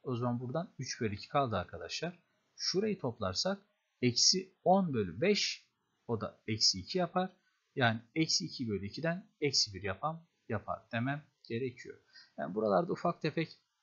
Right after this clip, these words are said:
e, çarpma, bölme, toplama işlemi olduğu için birazcık hızlı geçtim. Sizin bilmeniz gereken orta nokta için absislerin aritmetik ortalaması, ordinatların aritmetik ortalaması. Geçiyoruz. Bakın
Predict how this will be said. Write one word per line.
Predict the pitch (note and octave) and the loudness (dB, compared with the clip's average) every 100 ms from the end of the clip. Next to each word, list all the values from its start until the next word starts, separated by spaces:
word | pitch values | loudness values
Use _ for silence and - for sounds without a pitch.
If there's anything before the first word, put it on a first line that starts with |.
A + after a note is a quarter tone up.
| _ | _
e, | - C3+ | -4 -2
çarpma, | C3 E3 E3 - C#3+ | 2 2 2 0 2
bölme, | C#3 C#3 C3+ | 2 2 0
toplama | - C#3 C#3+ C3 | -2 -2 0 0
işlemi | B2+ C#3+ C3+ | 0 0 0
olduğu | B2 G2 | 0 0
için | G2+ F#3+ F3+ | 0 -2 -4
birazcık | E3 A2+ G2+ - - - | -2 0 0 -4 -10 -8
hızlı | A#2 A2+ D#3 _ | -6 -4 -6 _
geçtim. | A#2 G2+ - - _ _ | -2 0 -2 -8 _ _
Sizin | - - D#3+ E3 | -4 -2 -2 0
bilmeniz | F3 C#3 G#2+ F#2+ | 0 2 0 0
gereken | F2+ - E2+ - | -2 -4 -14 0
orta | C3+ C3 G#2 | 0 0 -6
nokta | F2+ - | -6 -10
için | E2+ - F3 F3+ _ _ - - - _ - | -6 -2 -2 -4 _ _ -20 -20 -20 _ 8
absislerin | F3 - - A2+ G2 | 8 8 4 4 0
aritmetik | G2 - C3+ D3+ | -4 -6 -8 -2
ortalaması, | E3 D#3+ D#3 D#3 D3 F3+ F3+ _ _ | -4 -2 -2 0 0 0 -6 _ _
ordinatların | E3 C3+ G#2+ G2+ C#3 D3+ | 0 0 0 -4 -4 -4
aritmetik | A#2+ - G#2 - | -4 -4 -10 -8
ortalaması. | F#2+ - D2 - - - - _ _ _ _ _ _ _ _ _ _ _ _ - - _ _ - - | -12 -10 -12 -6 -4 -4 -6 _ _ _ _ _ _ _ _ _ _ _ _ -20 -20 _ _ -20 -2
Geçiyoruz. | F#3 - A2 - - - _ _ - - _ _ - | -2 0 -2 -4 -18 -20 _ _ -20 -20 _ _ 0
Bakın | - F3+ | 0 0